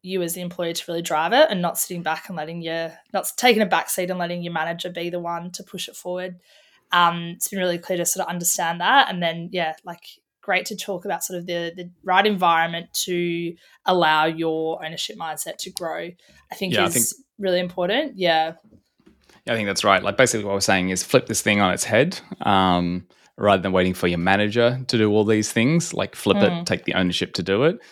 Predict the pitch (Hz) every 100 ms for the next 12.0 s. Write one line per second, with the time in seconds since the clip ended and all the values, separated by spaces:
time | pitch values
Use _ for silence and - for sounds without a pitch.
0 | - _ _ - 101 92 90 90 85 -
1 | - - - 98 87 90 82 90 90 98
2 | 92 92 98 123 - 104 92 90 92 90
3 | 90 98 101 95 92 98 - 101 - 117
4 | 123 - - 95 90 87 98 - 92 90
5 | 87 92 _ 98 95 85 87 - - 95
6 | - - - - 95 - 101 107 131 -
7 | 139 - - 123 147 - - _ _ -
8 | 101 95 95 92 92 90 90 98 92 -
9 | - 90 92 90 90 90 90 92 92 90
10 | 95 101 - 95 - - 90 90 - 104
11 | 92 101 101 - 92 92 95 95 107